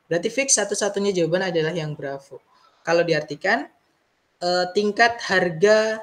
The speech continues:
di Amerika Serikat atau tingkat rata-rata harga di Amerika Serikat itu naik dengan san-, hanya sangat dengan sedikit.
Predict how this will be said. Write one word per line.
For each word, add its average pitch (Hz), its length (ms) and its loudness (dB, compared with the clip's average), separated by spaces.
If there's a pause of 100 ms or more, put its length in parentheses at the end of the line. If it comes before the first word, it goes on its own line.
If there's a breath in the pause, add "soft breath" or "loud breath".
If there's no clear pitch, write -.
(180)
di 190 240 2
Amerika 185 400 -2
Serikat 180 560 -6
atau 208 240 0
tingkat 214 320 2
rata-rata 208 480 -2
harga 185 320 -2
di 185 160 2
Amerika 170 400 -4
Serikat 165 560 -8 (560 soft breath)
itu 190 240 -2
naik 214 560 0
dengan 185 560 -4
san-, 190 320 -6
hanya 185 240 2
sangat 208 400 -2
dengan 175 240 -4
sedikit. 180 400 -2